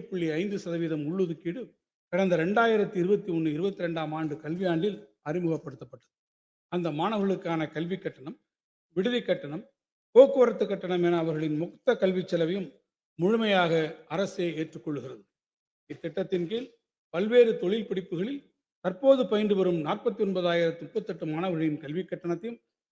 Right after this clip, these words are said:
அரசே ஏற்றிடும் வகையில் வரும் நிதியாண்டிற்கு ஐநூற்றி ஐம்பது கோடி ரூபாய் ஒதுக்கீடு செய்யப்பட்டுள்ளது. புதுமை பெண், தமிழ் புதல்வன் போன்ற முன்னோடி திட்டங்களால் தமிழ்நாட்டின் மாணவர்களின் உயர்கல்வி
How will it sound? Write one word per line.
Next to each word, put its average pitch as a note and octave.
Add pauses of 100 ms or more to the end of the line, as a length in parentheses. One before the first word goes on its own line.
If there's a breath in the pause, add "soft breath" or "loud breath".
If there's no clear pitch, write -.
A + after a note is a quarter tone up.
(160)
அரசே G#3+ (180)
ஏற்றிடும் E3+
வகையில் D#3 (480)
வரும் F#3
நிதியாண்டிற்கு F3+ (520)
ஐநூற்றி A3+
ஐம்பது F3
கோடி D#3+
ரூபாய் E3 (160)
ஒதுக்கீடு E3 (120)
செய்யப்பட்டுள்ளது. D3+ (1000)
புதுமை G3 (100)
பெண், G3+ (480)
தமிழ் A3+
புதல்வன் G#3
போன்ற F3
முன்னோடி F#3+
திட்டங்களால் E3 (460)
தமிழ்நாட்டின் G3
மாணவர்களின் E3+ (760)
உயர்கல்வி G#3